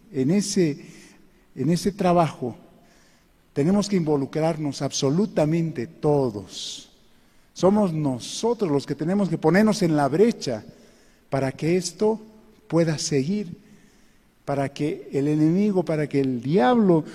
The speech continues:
no pueda poner esas trabas.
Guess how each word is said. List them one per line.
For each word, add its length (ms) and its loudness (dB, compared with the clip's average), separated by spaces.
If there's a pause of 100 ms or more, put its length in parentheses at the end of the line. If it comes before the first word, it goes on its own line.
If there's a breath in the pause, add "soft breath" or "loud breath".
(160 loud breath)
no 220 -2
pueda 840 0 (380)
poner 840 -4
esas 460 -8
trabas. 640 -4